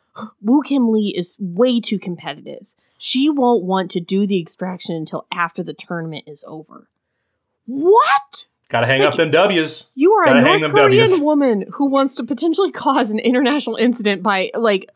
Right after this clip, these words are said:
Speaker 1: defecting to America. This is a huge deal in your life.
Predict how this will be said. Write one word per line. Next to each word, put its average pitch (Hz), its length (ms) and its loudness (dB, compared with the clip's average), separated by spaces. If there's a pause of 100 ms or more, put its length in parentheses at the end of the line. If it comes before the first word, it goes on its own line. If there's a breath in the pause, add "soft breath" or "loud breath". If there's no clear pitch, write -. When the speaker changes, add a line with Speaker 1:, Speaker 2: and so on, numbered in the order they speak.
(100)
Speaker 1:
defecting 302 640 0
to 262 160 0
America. 220 400 0
This 285 220 -2
is 294 80 -6
a - 40 -2
huge 415 480 -2
deal 254 400 -2 (480)
in 254 160 4
your 254 200 4
life. - 420 -4